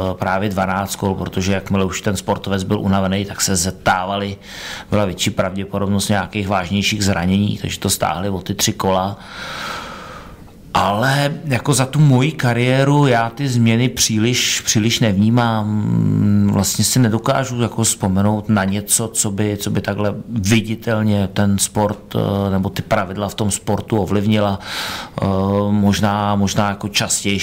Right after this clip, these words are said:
lítá, lítá do ringu ručník, nebo častěji ringovej rozhodčí ten duel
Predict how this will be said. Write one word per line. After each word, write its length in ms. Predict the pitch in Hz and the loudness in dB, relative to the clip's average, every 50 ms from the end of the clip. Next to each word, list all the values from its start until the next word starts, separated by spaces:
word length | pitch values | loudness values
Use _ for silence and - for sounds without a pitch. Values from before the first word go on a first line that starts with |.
| - - | -2 -2
lítá, 680 | 98 95 92 - 104 95 98 95 95 92 92 92 90 90 | -2 -2 0 0 -2 0 0 0 0 0 0 0 0 -2
lítá 920 | 95 95 - - - 101 95 95 95 98 95 95 98 92 95 95 98 98 92 90 | -2 -4 -4 -4 -4 -2 0 0 0 0 -2 -2 -2 -2 -2 -2 -2 -4 -2 0
do 120 | 101 95 | 0 0
ringu 240 | 95 92 98 98 101 | 2 2 2 4 4
ručník, 580 | 101 95 - - - - 107 101 101 98 - | 2 2 0 -2 -2 0 0 0 0 0 0
nebo 240 | 104 98 92 87 95 | 0 0 0 0 -2
častěji 580 | 92 - - 107 98 - - - 98 92 92 90 - - - - - - - - - | -2 -2 -4 -4 -4 -6 -6 -4 -4 -4 -2 -4 -6 -10 -10 -14 -14 -12 -10 -4 -2
ringovej 460 | 101 95 95 95 92 98 98 98 95 | 0 2 2 2 2 2 2 2 2
rozhodčí 960 | 92 95 90 90 92 95 92 - - - 101 98 98 101 104 104 101 98 98 98 - | 2 0 0 2 0 0 0 0 -2 0 0 0 2 2 2 2 0 -2 -2 -2 0
ten 180 | - 101 101 | 2 2 4
duel 380 | 95 202 - 190 - 185 190 | 4 4 4 4 4 2 0